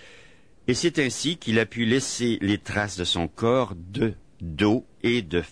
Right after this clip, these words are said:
face, de façon absolument unique dans l'histoire de tous les suaires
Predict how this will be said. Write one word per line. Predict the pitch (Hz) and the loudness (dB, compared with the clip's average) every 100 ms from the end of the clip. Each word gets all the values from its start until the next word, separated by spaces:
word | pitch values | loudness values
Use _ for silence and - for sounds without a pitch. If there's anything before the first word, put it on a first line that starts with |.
| - - | -12 -6
face, | 85 76 - - - 85 - - - - - - - | -6 -6 -10 -10 -8 -8 -10 -20 -20 -20 -20 -20 -8
de | 95 120 | -2 0
façon | 104 95 - 127 143 - - - - - - - - | 0 -2 0 0 0 -2 -20 -20 -20 -20 -20 -20 -6
absolument | 104 - 104 90 87 101 - - - | -4 -2 0 2 4 2 0 -10 -2
unique | 180 175 170 - - - - - - | 0 2 0 -6 -16 -18 -20 -20 -4
dans | 104 104 | 0 0
l'histoire | 98 - - 123 127 123 - - - | 0 -4 0 0 2 -4 -10 -20 -16
de | 92 85 98 - - | -4 0 0 -2 -4
tous | 185 151 | 2 4
les | 107 | 2
suaires | - 92 98 104 110 | 0 2 2 2 0